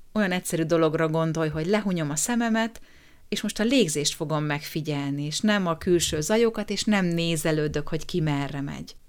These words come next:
Maga a koncentráció is egy ág, és ez abban segít, hogy majd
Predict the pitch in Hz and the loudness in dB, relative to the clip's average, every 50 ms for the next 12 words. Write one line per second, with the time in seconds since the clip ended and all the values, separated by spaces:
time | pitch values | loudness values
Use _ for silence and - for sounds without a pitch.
0 | - - - 226 254 233 208 185 175 - 294 302 339 311 - 214 165 160 - 185 | -20 -10 -6 -6 -2 0 0 -2 0 0 0 0 0 0 -2 -2 -2 -2 0 0
1 | 180 180 180 - - - 175 175 175 175 175 180 208 240 - - - - - - | 0 0 -2 -4 -6 -4 -2 -2 0 0 0 0 0 0 0 -2 -2 -4 -8 -16
2 | _ - - 170 160 - - 202 208 190 175 180 208 226 220 - - - - - | _ -6 -6 -6 -4 -2 0 0 2 2 2 2 2 0 -2 -4 -12 -18 -16 -12
3 | - - - 214 285 302 294 - 185 160 156 - - 196 175 160 165 170 208 214 | -8 -6 -4 -2 -2 0 0 0 0 2 2 0 0 0 0 0 0 0 0 0
4 | - - 196 175 170 180 180 175 175 175 175 175 165 - | 0 0 0 0 0 0 0 0 2 2 0 0 -4 -8